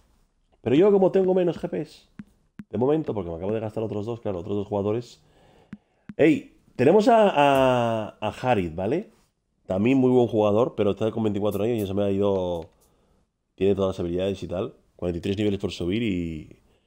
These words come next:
y os puede funcionar bastante bien también, ¿eh? Este media punta que ador-, que adoro de juego encima. Y ya veis las posiciones que puede jugar. Medio centro, media punta, eh, por la izquierda de interior y por la derecha de extremo. Bueno, tiene varias posiciones fuertes que os puede ser bastante útil. Pero,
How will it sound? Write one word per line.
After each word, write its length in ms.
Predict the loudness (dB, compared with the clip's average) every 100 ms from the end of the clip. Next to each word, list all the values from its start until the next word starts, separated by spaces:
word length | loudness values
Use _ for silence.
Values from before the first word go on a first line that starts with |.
| _ _ _
y 120 | -8
os 80 | -6
puede 200 | -6 -6
funcionar 280 | -4 -4 -4
bastante 300 | -6 -8 -6
bien 140 | -8
también, 320 | -8 -10 -10
¿eh? 60 | -12
Este 160 | -12 -10
media 180 | -8 -8
punta 240 | -10 -10
que 80 | -8
ador-, 260 | -8 -10
que 80 | -8
adoro 160 | -8 -6
de 60 |
juego 240 | -6 -8 -8
encima. 340 | -8 -8 -8 -10 _ _ _ _ _ _
Y 140 | 4
ya 60 | 4
veis 140 | 6
las 120 | 2
posiciones 280 | 0 0 0
que 80 | 0
puede 140 | -2
jugar. 320 | 0 0 0 -6
Medio 160 | -12
centro, 280 | -2 0 0
media 240 | -2 -4
punta, 480 | -2 -2 0 -2 -2 -10 _ _ -20 _ _ _
eh, 880 | -2 0 0 -2 -2 -2 -2 -4 -8 _
por 220 | -2 2
la 380 | 2 2 2 0
izquierda 380 | 0 2 4 4
de 80 |
interior 600 | 2 0 2 4 6 4 0
y 80 | -4
por 140 | -2
la 80 | -2
derecha 260 | -2 -2 -6
de 60 |
extremo. 420 | -4 -2 0 0
Bueno, 200 | -2 -6 -8 _ _ _ _
tiene 260 | _ 4 4
varias 220 | 4 0
posiciones 480 | -2 -8 -2 0 0
fuertes 420 | 0 -2 0 -6 -4
que 400 | -2 -2 -4 -8
os 60 |
puede 320 | -6 -4 -2 -4
ser 160 | -6
bastante 280 | -6 -6 -6
útil. 220 | -6 -6
Pero, 300 | 2 4 4